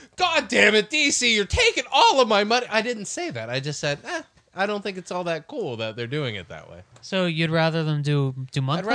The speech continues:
Speaker 1: rather just stretch it out. Just do it monthly. Just do it like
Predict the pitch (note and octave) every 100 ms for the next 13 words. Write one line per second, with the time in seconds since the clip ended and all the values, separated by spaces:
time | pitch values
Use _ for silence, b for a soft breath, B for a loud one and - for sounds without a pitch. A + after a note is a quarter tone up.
0 | B3+ A#3+ - G#4+ - G#4 - F4+ A#3 D4+
1 | C#4+ - D4+ C#4 D4 D4+ - A#2+ - G3
2 | - A#3 G#3 G#3+ F#3+